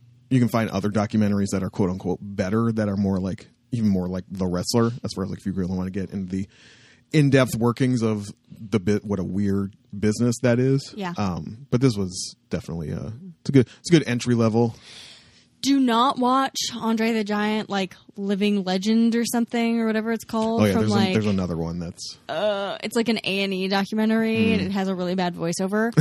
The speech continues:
Speaker 1: <laughs>
Speaker 2: That is not the one you are looking for. It's, like, from twenty fourteen too.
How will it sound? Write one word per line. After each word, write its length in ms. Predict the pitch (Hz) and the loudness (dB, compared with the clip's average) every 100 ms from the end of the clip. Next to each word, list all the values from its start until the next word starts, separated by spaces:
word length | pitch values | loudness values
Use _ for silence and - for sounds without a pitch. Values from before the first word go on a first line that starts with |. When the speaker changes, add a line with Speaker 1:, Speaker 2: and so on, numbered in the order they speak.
| - | 4
Speaker 1:
<laughs> 0 | |
Speaker 2:
That 220 | 180 190 190 | 4 4 0
is 100 | 180 | 0
not 280 | 190 180 | -2 -2
the 80 | 175 | -6
one 160 | 180 180 | -6 -4
you 100 | 180 | -6
are 80 | 165 | -6
looking 300 | 160 160 156 | -8 -10 -12
for. 100 | 160 | -10
It's, 120 | 175 | -6
like, 140 | 165 - | -6 -6
from 160 | 523 | -8
twenty 240 | - 320 330 | -8 -8 -8
fourteen 540 | 220 196 254 247 165 165 | -8 -10 -10 -8 -8 -6
too. 320 | 208 135 | -6 -8